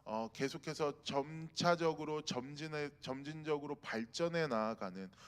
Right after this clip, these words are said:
어쨌든 간에 제자리에 멈춰 있지 않고 계속해서 앞으로 향해 나아가는 생동력 있고, 어, 미래, 뭐, 생동력 있는 현재의 사-, 상태, 아니면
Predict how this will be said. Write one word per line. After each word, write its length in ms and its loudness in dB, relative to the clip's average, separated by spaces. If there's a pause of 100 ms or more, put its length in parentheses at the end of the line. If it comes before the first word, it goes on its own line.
(180)
어쨌든 480 2
간에 240 2
제자리에 540 2
멈춰 400 -4
있지 260 -4
않고 380 -4
계속해서 600 -4
앞으로 580 2
향해 380 0
나아가는 800 0 (340)
생동력 760 2
있고, 460 -8 (280)
어, 120 -2
미래, 560 4 (100)
뭐, 380 -6 (140)
생동력 800 4
있는 320 -2
현재의 720 2
사-, 220 -8 (200)
상태, 640 -2 (340)
아니면 520 2